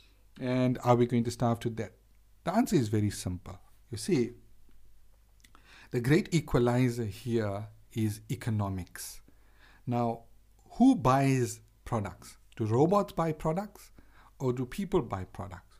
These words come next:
Obviously, people buy products. It's people that make economies work. It's not machines.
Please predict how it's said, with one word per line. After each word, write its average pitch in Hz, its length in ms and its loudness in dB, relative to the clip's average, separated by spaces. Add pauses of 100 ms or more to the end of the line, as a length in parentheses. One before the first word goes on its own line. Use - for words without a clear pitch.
(140)
Obviously, 143 720 0 (400)
people 180 600 0
buy 113 360 -4 (220)
products. - 420 -8 (280)
It's - 200 -6 (100)
people 214 460 4
that 143 200 -2
make 139 480 0
economies 123 760 0
work. 107 520 0 (380)
It's - 220 -8
not 143 340 0
machines. 113 640 -6